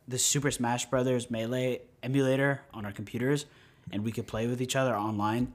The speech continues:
And it's fun, but that game is, like, extremely technical and compli-, complicated compared to, like, the newer Smash. Um, that's also something I've been doing, just trying to, like, learn and, and get better at that game, but it's, uh,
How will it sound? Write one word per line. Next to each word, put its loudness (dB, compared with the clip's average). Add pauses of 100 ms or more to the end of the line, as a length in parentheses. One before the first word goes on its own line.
And 4
it's 2
fun, 6 (320)
but -6
that 0
game 4
is, 2
like, -2 (560)
extremely 2
technical -4
and -6
compli-, -2 (280)
complicated 0
compared -6
to, -6
like, -8
the -8
newer -2 (120)
Smash. 2 (640)
Um, 0 (280)
that's 2
also 0
something -6
I've -8
been -8
doing, -6 (300)
just -2
trying -2
to, -10
like, -8 (420)
learn -4
and, -6
and -10
get -8
better -10
at -10
that -10
game, -10
but -12
it's, -8
uh, -8